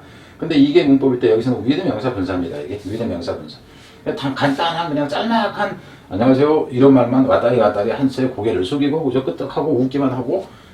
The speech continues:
그냥 지나갔다 하는 거죠. And then 그런 다음에 disappeared into their own dwelling. dwelling은 거주지입니다. 이게 숙소야. 그들의 이제 집으로 보면 되겠죠. 그리고 그들의 집으로 그냥 사라져버렸어요. 어, 들어가 버렸다 하는 거죠. 더 얘기를 하고 싶은데, 나 세부 이사 온 사람이니까 얘기 좀 하고 싶은데,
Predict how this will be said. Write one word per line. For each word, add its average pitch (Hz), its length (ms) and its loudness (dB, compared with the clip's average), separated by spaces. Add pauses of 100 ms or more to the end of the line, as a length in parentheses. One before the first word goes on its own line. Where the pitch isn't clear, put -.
(160)
그냥 131 160 2
지나갔다 127 480 0
하는 165 180 -6
거죠. - 300 -4 (480)
And 175 160 2
then 196 160 0
그런 160 200 2
다음에 156 160 -2
disappeared 139 460 2
into 120 220 0
their 110 200 0
own 113 120 0
dwelling. 110 440 0
dwelling은 139 540 4
거주지입니다. 123 760 2
이게 - 140 -8
숙소야. - 500 -2
그들의 90 260 -4
이제 95 220 -4 (300)
집으로 139 320 0
보면 113 160 -2
되겠죠. - 340 -4 (540)
그리고 208 220 -2
그들의 185 280 0
집으로 165 420 2
그냥 175 360 -8
사라져버렸어요. 202 720 -4 (320)
어, - 140 -14
들어가 147 220 0
버렸다 123 280 -2
하는 117 180 -6
거죠. - 160 -8 (680)
더 151 140 6
얘기를 151 220 4
하고 135 100 2
싶은데, 90 260 -6
나 104 120 -2
세부 165 240 2
이사 135 180 6
온 127 80 2
사람이니까 107 500 0
얘기 104 200 -2
좀 104 100 -4
하고 104 140 0
싶은데, 95 400 -6